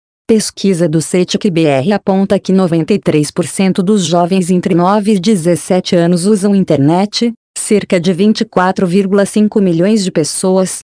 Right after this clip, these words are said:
e oitenta e três por cento têm perfil próprio em redes sociais.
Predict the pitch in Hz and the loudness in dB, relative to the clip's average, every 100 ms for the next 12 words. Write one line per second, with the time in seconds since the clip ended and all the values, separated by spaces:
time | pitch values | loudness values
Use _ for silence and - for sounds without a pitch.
0 | - 214 170 190 180 208 - 156 147 - | 0 2 2 0 0 0 0 0 0 -4
1 | 170 - 208 202 208 190 170 208 - - | -6 -2 -2 -2 0 0 0 -2 -2 -2
2 | 190 196 175 170 - 180 165 185 175 190 | -2 0 0 0 0 0 2 0 0 -4
3 | - 185 - 156 139 135 - | -4 -4 -2 -2 -2 -6 -12